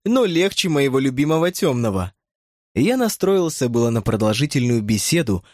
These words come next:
о достоинствах и недостатках разных сортов пива. Однако Беркел не проявил интереса, и я сказал: «Вот что мне нравится в Вейдере. Вечно он что-нибудь придумает. Спасибо.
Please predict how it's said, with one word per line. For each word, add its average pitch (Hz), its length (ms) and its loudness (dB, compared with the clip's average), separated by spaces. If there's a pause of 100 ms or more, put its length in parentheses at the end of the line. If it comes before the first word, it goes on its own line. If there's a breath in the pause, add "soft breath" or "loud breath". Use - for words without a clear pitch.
(160 soft breath)
о 240 80 0
достоинствах 143 840 0
и 110 60 2
недостатках 117 720 -2
разных 110 340 0
сортов 147 460 -2
пива. 95 400 0 (480)
Однако 262 440 0
Беркел 160 540 0
не 156 140 2
проявил 117 500 0
интереса, 139 680 -2 (300)
и 254 60 2
я 233 160 2
сказал: 120 560 -2 (580)
«Вот 208 280 2
что 240 180 0
мне 226 140 0
нравится 220 500 0
в 202 40 -6
Вейдере. 110 600 -2 (440)
Вечно 233 480 2
он 202 100 0
что-нибудь 180 500 -2
придумает. 139 680 -2 (240)
Спасибо. 160 580 -2